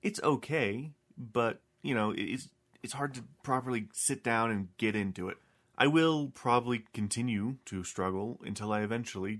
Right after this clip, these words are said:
do finish Dragon Ball, and then I'll move on to Dragon Ball Z, and then I'll struggle through that. But, uh, just prior to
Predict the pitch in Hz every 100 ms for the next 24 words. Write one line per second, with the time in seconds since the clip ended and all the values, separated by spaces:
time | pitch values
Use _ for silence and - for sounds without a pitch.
0 | - 104 104 101 - 95 95 - 90 90
1 | 92 90 95 120 - _ - 107 98 113
2 | 120 123 - 117 110 101 98 107 113 92
3 | 95 98 107 120 147 92 - _ _ _
4 | _ - 98 95 95 104 - 95 104 117
5 | 147 117 - - - _ 131 139 135 -
6 | 135 135 104 - - - 160 165 - -
7 | 139 123 123 117 113 - 117 107 107 104
8 | 98